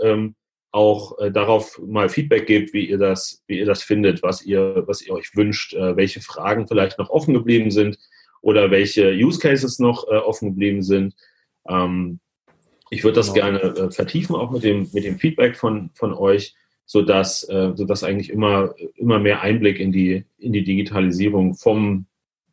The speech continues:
Speaker 1: Mandanten oder vom Unternehmen bis zum Steuerberater eigentlich dann auch, äh, dass da einfach mehr Transparenz und mehr,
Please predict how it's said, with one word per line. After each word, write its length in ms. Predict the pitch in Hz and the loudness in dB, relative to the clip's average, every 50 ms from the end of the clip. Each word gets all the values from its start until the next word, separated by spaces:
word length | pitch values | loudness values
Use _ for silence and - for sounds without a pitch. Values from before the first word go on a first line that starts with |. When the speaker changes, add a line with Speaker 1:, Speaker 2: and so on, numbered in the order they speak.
| _ | _
Speaker 1:
Mandanten 720 | - 104 98 95 95 95 104 101 101 107 - - 104 95 95 | -6 -2 0 0 2 2 2 2 2 0 -4 -4 -4 -4 -4
oder 220 | - - 92 92 | -4 -4 -8 -8
vom 240 | - - 120 104 92 | -2 -2 -2 -2 0
Unternehmen 540 | 101 98 - 104 92 95 95 98 101 95 90 | -4 -4 -2 0 2 2 2 2 2 2 0
bis 160 | 98 95 - | 0 -2 -2
zum 140 | - 98 92 | -4 -4 -4
Steuerberater 720 | - - 101 98 101 98 101 92 87 90 90 90 101 90 - | 0 2 4 4 4 4 2 0 -2 -2 -2 -2 -6 -8 -6
eigentlich 500 | 87 90 95 95 90 92 87 - - _ _ _ - - - _ _ _ | -8 -6 -8 -8 -8 -8 -10 -10 -12 _ _ _ -20 -20 -20 _ _ _
dann 200 | - 95 90 92 92 | -2 0 0 0 -2
auch, 440 | - 90 90 85 87 87 87 - - | -4 -2 0 2 2 0 0 -4 -12
äh, 260 | - 90 90 78 - | -10 -8 -8 -8 -6
dass 140 | - 101 - | -6 -6 -2
da 80 | - 95 | -2 -4
einfach 200 | 92 92 101 92 | -4 -4 -4 0
mehr 200 | 98 92 90 87 | 0 0 0 0
Transparenz 640 | - 104 101 - - 123 110 113 113 113 110 - | 0 -2 -2 0 2 2 4 4 4 2 2 -2
und 100 | 101 98 | 0 2
mehr, 400 | 98 95 95 95 95 95 92 - | 4 4 4 4 4 2 2 -2